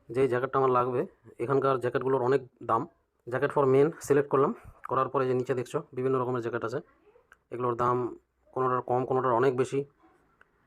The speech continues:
তো আমি হাজারের মধ্যে জ্যাকেট নিতে চাই, যেটা একটাই আছে, এই যেটা দেখতে পাচ্ছ আট হাজার টাকা দামের। এবার দেখো এটা কুড়ি হাজার টাকা দাম। যেটা চয়েস করব সেটা আমি চাই যে হাজার টাকার মধ্যে একটাই আছে প্রোডাক্ট,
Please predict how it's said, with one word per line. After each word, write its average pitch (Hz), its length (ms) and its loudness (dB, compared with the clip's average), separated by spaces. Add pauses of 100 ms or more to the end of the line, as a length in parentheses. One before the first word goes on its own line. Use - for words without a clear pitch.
(140)
তো 127 60 -4
আমি 139 140 4
হাজারের 147 320 2
মধ্যে 151 180 2
জ্যাকেট 143 200 2
নিতে 151 180 2
চাই, 160 160 2
যেটা 135 340 0
একটাই 156 260 0
আছে, 151 200 0 (1000)
এই 123 80 -4
যেটা 131 120 0
দেখতে 123 200 -4
পাচ্ছ 131 120 -2
আট 131 180 2
হাজার 127 160 0
টাকা 117 160 0
দামের। 104 200 -6 (560)
এবার 120 120 -10
দেখো 117 160 0
এটা 123 120 0
কুড়ি 139 200 2
হাজার 135 140 2
টাকা 131 160 0
দাম। 123 140 -4 (1000)
যেটা 127 220 -2
চয়েস 135 260 0
করব 143 360 0 (500)
সেটা 139 220 -2
আমি 131 140 2
চাই 131 140 0
যে 135 100 -2
হাজার 123 240 -2
টাকার 131 200 -2
মধ্যে 127 220 -2
একটাই 139 260 0
আছে 135 140 0
প্রোডাক্ট, 120 360 -6